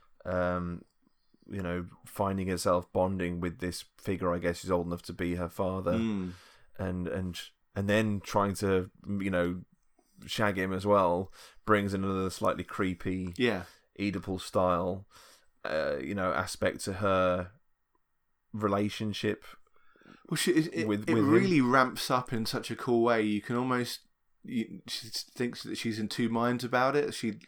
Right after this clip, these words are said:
Speaker 2: has, you know, they're having this dinner and she's talking about the idea of, you know, and again, she's talking about being, being seen, but just by him, but in a different way. She
Speaker 1: Yeah.
Speaker 2: wants a different thing from Rupert, as you say. You
Speaker 1: You know
Speaker 2: know
Speaker 1: what it reminded me of? I've just thought about it. It just reminded,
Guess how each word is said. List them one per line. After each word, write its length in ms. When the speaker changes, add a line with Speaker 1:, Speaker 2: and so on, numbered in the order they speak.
Speaker 2:
has, 280
you 80
know, 140
they're 100
having 280
this 120
dinner 400
and 160
she's 200
talking 360
about 220
the 80
idea 460
of, 360
you 80
know, 120
and 100
again, 440
she's 280
talking 380
about 360
being, 540
being 300
seen, 560
but 140
just 260
by 180
him, 440
but 100
in 120
a 60
different 380
way. 440
She 80
Speaker 1:
Yeah. 60
Speaker 2:
wants 160
a 40
different 300
thing 200
from 200
Rupert, 320
as 180
you 80
say. 540
You 100
Speaker 1:
You 40
know 60
Speaker 2:
know 100
Speaker 1:
what 80
it 40
reminded 360
me 60
of? 60
I've 220
just 220
thought 180
about 300
it. 100
It 40
just 160
reminded, 320